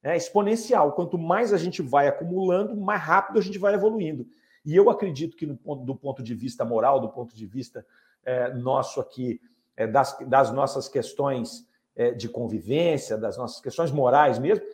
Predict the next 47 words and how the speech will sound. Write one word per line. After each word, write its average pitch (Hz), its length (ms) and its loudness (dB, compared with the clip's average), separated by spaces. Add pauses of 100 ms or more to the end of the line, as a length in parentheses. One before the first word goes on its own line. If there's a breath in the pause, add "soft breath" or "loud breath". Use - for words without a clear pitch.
eu 226 120 8
acho 196 160 2
que - 80 0
é 196 40 2
a - 20 2
mesma 170 240 -4
coisa. 131 380 -4 (500)
A 123 60 -10
gente 131 120 -8
vai 156 140 4
tendo 156 200 0
saltos, - 760 2 (300)
né? 165 120 -4
Então, 185 180 2
coisas 175 380 6
que 170 80 0
a - 20 2
gente 156 200 -4
aceitava 139 540 4
anteriormente, 131 560 -2
a - 20 -6
gente 123 140 -8
passa 143 320 4
a 135 40 -2
não 135 160 -2
aceitar 131 400 -4
mais, 151 360 -2
e 247 60 -2
assim 156 240 -4
a 151 40 -6
gente 165 180 -12
vai 190 180 0
evoluindo, 190 480 0 (320 soft breath)
né? 156 240 -2 (200)
Vai 131 140 4
evoluindo 131 540 0
na 123 160 2
parte - 320 0
da 135 80 0
ciência 156 460 -4
e 214 40 -8
vai 185 160 6
evoluindo 185 400 2
na 190 120 -6
parte 160 340 0
da 185 80 4
moral. 143 640 6